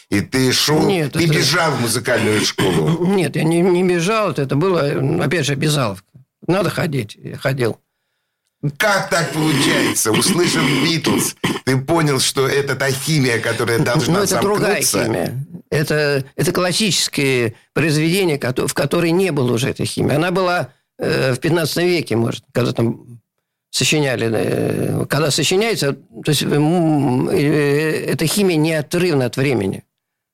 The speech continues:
Speaker 2: То есть нельзя перенести песню в другое время, и чтобы она произвела ту же самую реакцию, условно говоря.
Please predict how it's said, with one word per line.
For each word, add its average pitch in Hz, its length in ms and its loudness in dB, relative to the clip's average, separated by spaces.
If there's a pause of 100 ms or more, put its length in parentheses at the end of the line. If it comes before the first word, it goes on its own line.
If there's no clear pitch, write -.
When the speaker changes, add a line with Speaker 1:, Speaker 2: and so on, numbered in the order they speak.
(120)
Speaker 2:
То 151 60 0
есть 135 100 0
нельзя 165 340 0
перенести 139 560 0
песню 139 420 0
в - 20 -2
другое 135 360 0
время, 156 420 0 (400)
и 151 180 2
чтобы 143 260 0
она 151 140 0
произвела 139 500 0
ту 147 180 -2
же 123 120 2
самую 117 680 0 (120)
реакцию, 123 480 -2
условно 107 320 -2
говоря. 120 440 -4